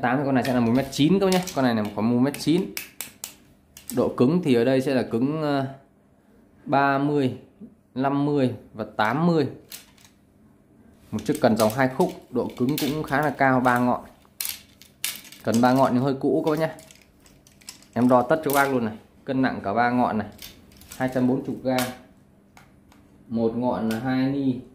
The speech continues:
một ngọn là hai ni sáu, một ngọn là hai ni rưỡi. Năm trăm ngàn mã số sáu,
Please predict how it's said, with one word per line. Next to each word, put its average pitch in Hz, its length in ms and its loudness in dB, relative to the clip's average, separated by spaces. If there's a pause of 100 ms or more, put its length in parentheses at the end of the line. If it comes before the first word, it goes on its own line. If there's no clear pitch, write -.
(560)
một 113 180 -6
ngọn 113 280 -4
là 110 80 -6
hai 127 160 -2
ni 131 140 0
sáu, 123 340 -6 (1160)
một 113 160 -6
ngọn 113 260 -2
là 107 100 -2
hai 131 200 2
ni 135 120 2
rưỡi. 131 240 0 (1300)
Năm 123 280 4
trăm 120 200 0
ngàn 107 180 0
mã 101 120 -4
số 120 140 -12
sáu, 113 380 -8